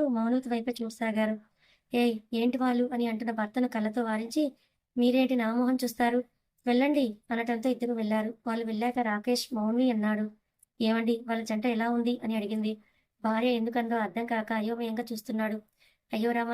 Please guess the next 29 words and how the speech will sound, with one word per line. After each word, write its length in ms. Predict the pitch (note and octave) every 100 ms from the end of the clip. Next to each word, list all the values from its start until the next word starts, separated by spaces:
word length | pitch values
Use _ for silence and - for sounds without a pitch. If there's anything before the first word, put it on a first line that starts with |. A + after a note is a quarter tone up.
| B3
ఏమీ 240 | A3 A#3+
తెలియదు 320 | C#4 B3+ A#3 A#3
ఈ 120 | B3
రాక్ 240 | A3+ G#3+ G#3+
స్టార్ 240 | B3+ A#3+
మొగుడికి," 400 | A3 G#3 A3 A3+ G#3+ _ _ _ -
అంటూ 200 | A#3 B3+
భర్త 260 | A3+ A3 B3
బుగ్గలకెళ్ళి, 560 | G#3+ A#3 B3 A#3+ A#3+ D#4+ - _ _ _ _ _ _ _ _ -
"మీ 120 | A#3
చెల్లి, 340 | A#3+ A#3+ A3+ B3+
మా 160 | B3+ A#3+
అన్న 240 | A3+ G#3+ A#3 A#3 - _ _
లవ్ 200 | B3 B3
ట్రాక్ 260 | B3 C#4+ C#4
నడిపిస్తున్నారు 520 | A3+ G#3+ A#3+ A#3+ A#3+
మహానుభావ, 440 | A3 G#3 G#3+ G#3+ A3+ -
ఒకరికొకరు 480 | A3+ B3 B3+ B3 A#3+
ఇష్టపడుతున్నారు, 680 | A#3+ A#3+ G#3+ A#3 G#3+ G#3 G#3+ _ _ _ _ -
జీవితాంతం 540 | C#4 C4 B3 A#3+ C4+
కలిసి 300 | B3+ A3 B3
బ్రతకాలని 580 | A#3+ A3 - A#3 G#3+ A#3+ A3+ A#3+
అనుకుంటున్నారు. 680 | A3 G#3+ A3 A3 G#3+ G#3 - _ _ _ _ _ - - _ _ _ _ _
ఆ 80 | B3
విషయం 260 | A#3+ A#3+ C4
మీకు 160 | B3+
చెప్పాలంటే 460 | - A3 A#3+ A#3 A#3
భయపడ్డారు, 540 | A3+ G#3+ A#3+ A3+ G#3 A3+
చెప్తే 300 | - A3 -